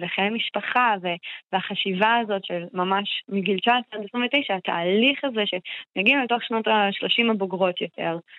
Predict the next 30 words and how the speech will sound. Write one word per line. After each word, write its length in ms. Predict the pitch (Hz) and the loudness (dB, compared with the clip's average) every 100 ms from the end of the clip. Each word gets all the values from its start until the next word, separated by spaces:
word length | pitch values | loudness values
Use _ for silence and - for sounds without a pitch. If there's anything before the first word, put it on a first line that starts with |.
| - - | -18 -6
אה, 220 | 190 175 175 | -2 0 0
ורוצות 320 | 175 175 240 | 0 2 2
להתמסד, 560 | 269 277 277 - 359 214 | 2 4 2 4 4 4
ועכשיו 520 | 180 180 185 185 240 | 2 2 0 0 0
איך 140 | 220 - | 0 -2
עושות 380 | 226 - 175 - | -4 -4 -4 -4
את 60 | - | -4
זה? 60 | - - - - _ - | -6 -8 -18 -20 _ -4
אה, 340 | 175 175 175 170 | -2 -2 -2 -2
מה 220 | - 208 | 2 4
יש 260 | 220 208 190 | 4 2 2
לי? 80 | 196 | 0
איזה 120 | 185 208 | 0 0
כלים 320 | 190 190 208 | 2 2 4
יש 160 | 202 185 | 2 0
לי 60 | 190 | -2
שאני 160 | 180 | -2
יכולה 220 | 175 190 | 0 2
להביא 220 | 185 175 185 | 2 2 0
לתוך 300 | 170 190 180 - | 0 0 0 -2
זה? 120 | 185 185 - - _ 190 | -2 -2 -8 -20 _ -4
אה, 180 | 180 175 | -2 2
ואיזה 200 | 190 233 | 2 4
ידע 300 | 285 311 269 | 6 4 4
יש 240 | 196 175 - | 4 2 -2
לי 100 | 180 | -4
בתוך 240 | - 180 | -4 -2
הדבר 420 | 185 170 175 170 | -2 2 2 2
הזה, 140 | 170 170 | -2 -2
ויכולות? 760 | 175 175 - 254 285 190 196 | -2 0 2 4 4 2 -6